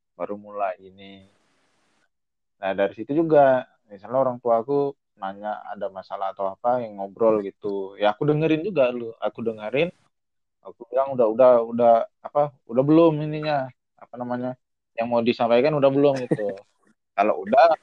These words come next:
Speaker 2: Gantian.
Speaker 1: ya maksudnya kan kadang kan aku dikira motong
Speaker 2: Iya.
Speaker 1: gitu kan. Aku bilang udah dulu nggak apa-apa.
Speaker 2: <laughs>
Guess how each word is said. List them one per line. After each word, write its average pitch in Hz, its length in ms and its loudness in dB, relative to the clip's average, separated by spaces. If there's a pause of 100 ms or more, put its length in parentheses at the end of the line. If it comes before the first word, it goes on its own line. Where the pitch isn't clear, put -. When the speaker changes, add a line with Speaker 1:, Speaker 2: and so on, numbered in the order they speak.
(160)
Speaker 2:
Gantian. 110 480 4
Speaker 1:
ya 131 80 8
maksudnya 143 400 2
kan 202 160 2
kadang 190 320 2
kan 196 80 -6
aku - 400 -4
dikira 170 400 4
motong 160 400 4
Speaker 2:
Iya. 160 160 2
Speaker 1:
gitu 165 160 2
kan. 110 240 4
Aku 139 160 -6
bilang 185 160 0
udah 175 160 4 (720)
dulu 175 180 0 (100)
nggak 117 120 -2
apa-apa. 117 260 0 (140)
Speaker 2:
<laughs> - 560 -4